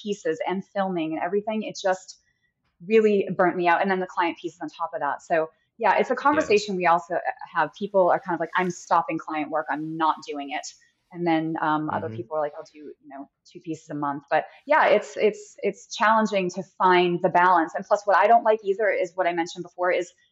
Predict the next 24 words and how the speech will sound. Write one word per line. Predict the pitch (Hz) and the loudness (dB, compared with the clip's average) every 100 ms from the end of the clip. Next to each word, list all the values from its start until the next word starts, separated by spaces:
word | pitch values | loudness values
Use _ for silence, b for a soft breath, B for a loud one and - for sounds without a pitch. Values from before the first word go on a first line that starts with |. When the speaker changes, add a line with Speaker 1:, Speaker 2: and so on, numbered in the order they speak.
| _ | _
Speaker 1:
you | 214 | 0
have | 214 | 2
to | 233 | 2
do | 202 196 | 2 0
what | 190 | 0
the | |
client | - 180 170 160 | -4 0 0 0
wants. | 156 151 175 208 - _ _ - | -2 0 0 -4 -16 _ _ -12
And | 190 | -4
one | 185 196 | 0 0
of | 196 | 0
the | 196 | -2
things | 190 180 | -2 -4
Speaker 2:
Yeah. | - 170 | 0 2
Speaker 1:
I | 170 175 175 | 4 2 -2
love | 170 165 | 0 2
about | 185 175 170 160 - - | 2 2 2 0 -6 -10
doing | 170 196 190 | -2 -2 0
this | 156 151 - 180 | -2 -6 -8 -8
is | 160 - | -8 -8
trying | - 185 180 180 165 | -6 -2 0 0 -2
new | 165 | -4
techniques. | 147 165 - 185 170 - - - | -6 -12 -8 -10 -10 -14 -20 -8
And | 165 160 | -4 -2